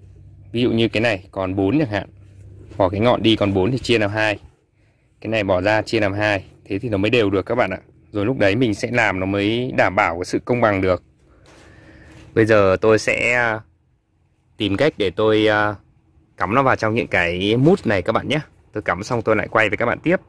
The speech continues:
Ví dụ như cái này thì cắm là đơn giản rồi. Ví dụ đưa vào đây này. Đấy. Để cái mắt nó chổng lên như vậy.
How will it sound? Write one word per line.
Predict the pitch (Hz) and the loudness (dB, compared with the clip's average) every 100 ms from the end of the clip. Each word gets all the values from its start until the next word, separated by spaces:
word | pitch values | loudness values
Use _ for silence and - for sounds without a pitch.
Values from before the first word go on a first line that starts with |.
| _ _ _ _ - - - _ | _ _ _ _ -20 -20 -20 _
Ví | - 113 | -4 0
dụ | 110 | 2
như | 113 | 2
cái | 117 | 2
này | 123 101 | 0 -2
thì | 101 | -6
cắm | 95 135 | -6 -4
là | |
đơn | 120 117 | -4 -2
giản | 123 92 | -2 -4
rồi. | 90 92 98 - | -4 -4 -6 -12
Ví | 107 | -10
dụ | 113 | -8
đưa | 110 110 | -2 0
vào | 101 | 2
đây | 98 98 | 2 -2
này. | 87 - - - - - - - - - | -4 -12 -20 -20 -20 -20 -20 -20 -20 -14
Đấy. | 101 95 127 - - - - - - - | -4 -4 -4 -8 -20 -20 -20 -20 -20 -6
Để | 104 90 | -2 -2
cái | 98 | -2
mắt | 139 | -2
nó | 135 | -2
chổng | - 117 98 | 0 0 2
lên | 107 | -2
như | 113 | 0
vậy. | 110 | 0